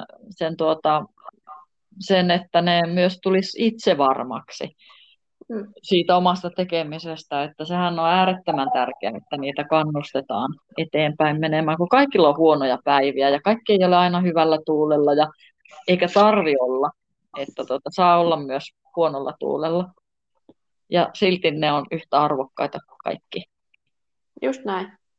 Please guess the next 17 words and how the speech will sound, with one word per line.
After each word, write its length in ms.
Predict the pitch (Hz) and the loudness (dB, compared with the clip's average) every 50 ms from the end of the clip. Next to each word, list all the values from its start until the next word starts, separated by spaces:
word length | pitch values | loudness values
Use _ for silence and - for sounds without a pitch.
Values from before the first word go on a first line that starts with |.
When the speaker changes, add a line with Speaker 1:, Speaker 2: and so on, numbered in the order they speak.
| _ _ _ _ _ | _ _ _ _ _
Speaker 2:
Saa 200 | - 220 208 196 196 | -6 -2 -2 0 2
olla 180 | 196 190 185 | 4 4 4
oma 200 | 185 185 190 180 | 4 2 0 -4
itsesi. 440 | 180 185 185 180 185 196 202 - - _ _ _ _ _ _ _ _ _ _ _ _ _ _ _ _ - | -4 -6 -12 -10 -10 -12 -12 -12 -16 _ _ _ _ _ _ _ _ _ _ _ _ _ _ _ _ -6
Speaker 1:
Niin. 400 | 220 226 233 202 170 156 165 185 _ _ _ _ _ _ _ _ _ _ _ _ _ _ _ _ _ _ _ _ _ _ _ _ | -2 0 0 0 0 -2 -6 -10 _ _ _ _ _ _ _ _ _ _ _ _ _ _ _ _ _ _ _ _ _ _ _ _
Kyllä. 420 | - 196 196 180 147 156 170 175 185 _ _ _ _ _ _ _ _ - _ _ _ _ _ _ - | -6 -4 -4 -4 -6 -6 -8 -8 -10 _ _ _ _ _ _ _ _ -20 _ _ _ _ _ _ -8
Speaker 2:
Kyllä. 800 | - 254 262 262 247 196 170 170 170 185 208 226 - - - - _ _ _ _ _ _ _ _ _ - | -6 -4 -2 0 0 0 0 0 0 0 0 0 -2 -6 -16 -20 _ _ _ _ _ _ _ _ _ -6
No 100 | - 202 | -4 -2
mitä, 400 | 240 294 294 - 427 349 220 - - | -2 0 2 2 2 2 2 0 -2
mitä 240 | 247 269 - 392 - | -2 0 2 2 2
tavoitteita 840 | - 220 247 285 349 370 370 - - 190 175 175 175 170 - - - - | 4 2 4 4 4 2 2 2 2 2 2 2 2 0 -2 -2 -6 -10
sulla 380 | - - 240 233 220 208 180 160 | -6 -2 0 0 2 4 4 2
on 120 | 156 170 | 2 0
sitten 360 | 170 170 165 165 - 180 160 - | -2 -2 -2 -2 -2 -2 -2 -2
itselle, 720 | - 202 202 202 - - - 156 151 151 147 147 - - - - - | -2 -4 -4 -4 -8 -6 -2 -2 0 2 2 2 0 -2 -6 -6 -4
omaan 360 | 202 208 226 226 208 185 196 | -2 0 2 4 4 4 2
henkilökohtaiseen 1040 | 220 190 190 196 190 175 160 151 - 151 147 - - - 165 170 160 160 165 165 | 0 -2 0 0 0 2 2 2 2 0 -2 -2 -4 -4 -4 -2 -2 -4 -4 -6